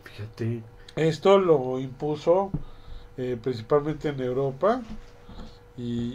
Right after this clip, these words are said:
Speaker 2: y Estados Unidos, que ya obviamente que no le gusta estar imponiendo cosas a Estados
Speaker 1: No,
Speaker 2: Unidos,
Speaker 1: para
Speaker 2: no,
Speaker 1: nada,
Speaker 2: no
Speaker 1: eso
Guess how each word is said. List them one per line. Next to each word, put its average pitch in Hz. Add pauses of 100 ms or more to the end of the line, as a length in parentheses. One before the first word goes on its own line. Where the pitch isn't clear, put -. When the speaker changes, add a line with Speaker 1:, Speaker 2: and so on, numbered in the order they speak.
Speaker 2:
y 120
Estados 143
Unidos, 139
que 127
ya 131
obviamente 127
que 120
no 120
le 120
gusta 117
estar 123
imponiendo 117
cosas 120
a -
Estados 120
Speaker 1:
No, 117
Speaker 2:
Unidos, 127
Speaker 1:
para 120
Speaker 2:
no, 117
Speaker 1:
nada, 117
Speaker 2:
no 127
Speaker 1:
eso 113